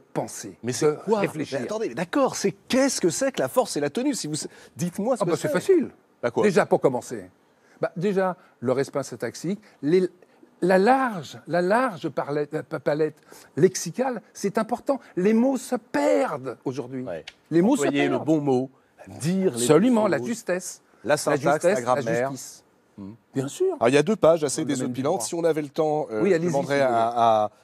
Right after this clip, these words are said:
Speaker 2: oui, parce qu'il y a des choses très drôles quand même. Il y a trois pages absolument
Speaker 1: Ah bah, on n'est pas
Speaker 2: désopilantes.
Speaker 1: seulement un vieux réac, euh, tout, euh, <laughs> tout, tout tristounet et tout
Speaker 2: <laughs>
Speaker 1: grincheux quand même. Hein ? Il y a de
Speaker 2: Euh,
Speaker 1: l'amour dans l'amour de la langue. C'est de l'amour,
Speaker 2: Ouais.
Speaker 1: c'est de la joie.
Speaker 2: Voilà,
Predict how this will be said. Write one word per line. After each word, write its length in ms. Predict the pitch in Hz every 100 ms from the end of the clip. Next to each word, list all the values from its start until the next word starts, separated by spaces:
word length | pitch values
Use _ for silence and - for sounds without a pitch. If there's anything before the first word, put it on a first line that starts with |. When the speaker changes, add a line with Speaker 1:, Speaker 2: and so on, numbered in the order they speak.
| -
Speaker 2:
oui, 80 |
parce 100 | 220
qu'il 80 | 175
y 40 | 160
a 0 |
des 40 |
choses 160 | 208 -
très 140 | 185
drôles 220 | 180 208
quand 100 | 139
même. 80 | 123
Il 20 |
y 40 | 147
a 20 |
trois 180 | - 254
pages 260 | 170 139 -
absolument 440 | 262 240 214 180
Speaker 1:
Ah 80 | 180
bah, 60 | 156
on 20 |
n'est 60 | 123
pas 180 | 135
Speaker 2:
désopilantes. 260 | 127 139 190
Speaker 1:
seulement 120 | 127
un 20 | 107
vieux 160 | 113
réac, 380 | 117 127 135 131
euh, 100 | 113
tout, 280 | - 117 117
euh, 240 | 104 101 98 104 185 202 -
<laughs> 140 | 170
tout, 160 | 156 143
tout 240 | - 165
tristounet 800 | - 175 - 170 175 180 190 170
et 20 |
tout 180 | 147 131
Speaker 2:
<laughs> 60 | 123
Speaker 1:
grincheux 420 | 185 220 381 381
quand 180 | 240 220
même. 420 | 208 185 156 135 185 151 170 139 -
Hein ? 340 | 135 185 240 - - - -
Il 80 | -
y 20 |
a 40 |
de 40 | 127
Speaker 2:
Euh, 120 | 254 285
Speaker 1:
l'amour 180 | 320
dans 80 | 180
l'amour 260 | 165 175 170
de 80 | 160
la 140 | 156
langue. 260 | 156 139 104
C'est 140 | - 143
de 40 |
l'amour, 400 | 175 247 208 110 - -
Speaker 2:
Ouais. 100 | 104
Speaker 1:
c'est 100 | 135
de 60 | 139
la 80 |
joie. 260 | 160 185 175 _ _ _ _ _ _ _ - - _ _ _ _ - _
Speaker 2:
Voilà, 340 | 135 120 95